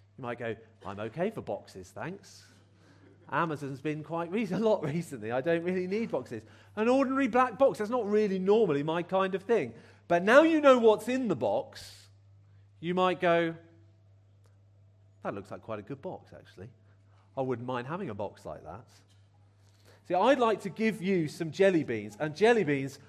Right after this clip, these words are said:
are in the box, which is why I'm gonna give you this box. Who would like the box?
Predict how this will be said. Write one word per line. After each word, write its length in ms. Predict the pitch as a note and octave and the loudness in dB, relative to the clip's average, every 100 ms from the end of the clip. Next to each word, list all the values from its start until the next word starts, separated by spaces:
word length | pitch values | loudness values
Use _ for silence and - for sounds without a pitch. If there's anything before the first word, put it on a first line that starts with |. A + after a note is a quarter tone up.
| - | -4
are 180 | D#3 E3 | 2 2
in 140 | F#3 F3+ | 4 4
the 60 | |
box, 340 | G#3 F3+ G#3 F#3 | 6 6 4 -6
which 100 | F3+ | -2
is 80 | |
why 180 | F#3 G3 | 2 4
I'm 100 | A3 | 4
gonna 160 | G#3+ F#3+ | 4 2
give 200 | A3 D3+ | 0 0
you 220 | C#3 C#3 - _ - | -2 -2 -12 _ 2
this 200 | F3 F3 | 2 4
box. 340 | F3+ A#2+ - - - | 2 2 0 -18 -14
Who 240 | - B3+ C#4 | 0 4 4
would 180 | B3+ G3 | 2 2
like 320 | G#3 G3+ F3+ | 2 2 -2
the 100 | E3+ | 0
box? 560 | D#3 F#2 - - - | 2 2 -4 -18 -20